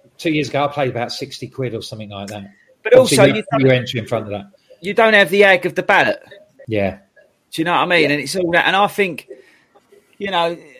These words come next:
Speaker 2: London Landmarks, you know, as an example, and some of the other bigger events that do these ballots should look along that line of membership. I think it's a good shout, you know.
Speaker 1: Mm.
Speaker 3: We also done, we both run for charity this year, so we almost had to raise money for that, and that was, that's three hundred quid each.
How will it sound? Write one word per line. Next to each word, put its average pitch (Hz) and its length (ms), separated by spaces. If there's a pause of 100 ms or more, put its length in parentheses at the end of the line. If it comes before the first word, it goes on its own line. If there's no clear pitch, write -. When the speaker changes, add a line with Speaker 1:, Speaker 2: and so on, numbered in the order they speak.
(220)
Speaker 2:
London 185 300
Landmarks, 180 840
you 160 200
know, 143 160
as 147 200
an 151 60
example, 143 500
and 135 100
some 165 180
of 160 60
the 160 80
other 151 400
bigger 139 220
events 131 280
that 131 120
do 147 120
these 135 140
ballots 131 300
should 120 160
look 131 200
along 123 200
that 120 160
line 120 220
of 110 80
membership. 113 380
I - 20
think 131 180
it's 113 80
a 120 60
good 135 180
shout, 123 380
you 104 60
know. 117 180 (100)
Speaker 1:
Mm. 117 360 (280)
Speaker 3:
We 190 120
also 165 260
done, 156 200 (180)
we 165 200
both 151 280
run 147 140
for 135 80
charity 156 340
this 120 180
year, 131 120
so 135 140
we 139 140 (560)
almost 151 280
had 147 120
to 135 80
raise 143 200
money 139 200
for 165 140
that, 147 60
and 143 100
that 175 120
was, 139 180
that's 180 200
three 170 160
hundred 127 200
quid 135 160
each. - 360